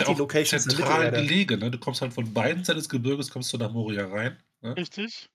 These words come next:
Speaker 1: Hundertelfte Folge, beste Party-Locations in Mittelerde. Ich glaub, damit kann man arbeiten.
Speaker 3: Hört sich auf jeden Fall sehr witzig an.
Speaker 2: Ja, wir hatten mal eine Silvesterfolge, da haben wir die besten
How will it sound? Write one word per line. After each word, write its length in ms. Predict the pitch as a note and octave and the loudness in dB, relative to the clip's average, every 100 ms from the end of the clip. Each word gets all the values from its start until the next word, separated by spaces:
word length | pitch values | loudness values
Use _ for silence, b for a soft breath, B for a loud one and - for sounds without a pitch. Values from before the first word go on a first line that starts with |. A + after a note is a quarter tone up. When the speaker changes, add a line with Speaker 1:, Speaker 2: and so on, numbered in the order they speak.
| _ _ _ _ _ _ _ _ | _ _ _ _ _ _ _ _
Speaker 1:
Hundertelfte 640 | F3 F#3 E3+ D#3 E3+ - D#3+ | 0 0 0 0 -2 0 0
Folge, 580 | E3+ E3+ F3 F3 E3+ - | 4 6 6 4 4 0
beste 340 | A#2 D3 - | 4 4 2
Party-Locations 840 | B2 D3 D3 D3 C3+ C3+ C3 B2+ C3 | -2 0 0 -2 -10 -10 -10 -12 -12
in 160 | C3 B2+ | -12 -12
Mittelerde. 580 | - G#2+ G2 G2+ G#2+ - _ _ _ _ | -12 -12 -12 -10 -12 -16 _ _ _ _
Ich 120 | - | -6
glaub, 200 | C3+ C3 | -2 0
damit 200 | F3+ F#3 | 0 0
kann 120 | G3+ G3+ | 0 0
man 120 | A3+ | 0
arbeiten. 500 | C#4 E4 - C#3+ B2 - _ _ _ _ _ | -2 -2 -4 -6 -12 -16 _ _ _ _ _
Speaker 3:
Hört 140 | - D#3 | -16 -10
sich 120 | E3+ | -8
auf 100 | D#3+ | -6
jeden 160 | E3+ E3+ | -6 -4
Fall 140 | F3 | -4
sehr 140 | D#3+ D3+ | -4 -8
witzig 300 | D#3+ D3+ C3 | -10 -12 -12
an. 180 | C3 A#2+ _ _ _ _ _ _ | -14 -16 _ _ _ _ _ _
Speaker 2:
Ja, 100 | A2+ | -2
wir 60 | G#2+ | 0
hatten 180 | B2+ C#3 | 0 2
mal 100 | C3 | 2
eine 80 | A#2+ | 4
Silvesterfolge, 680 | A#2+ C3+ - A#2+ A#2 G#2 G2 | 4 4 4 2 4 2 2
da 80 | G2 | 0
haben 120 | G#2+ | 0
wir 80 | G2+ | -2
die 80 | |
besten 640 | G2 A#2 A#2 - A2+ G#2+ | -2 -2 -2 -2 -6 -8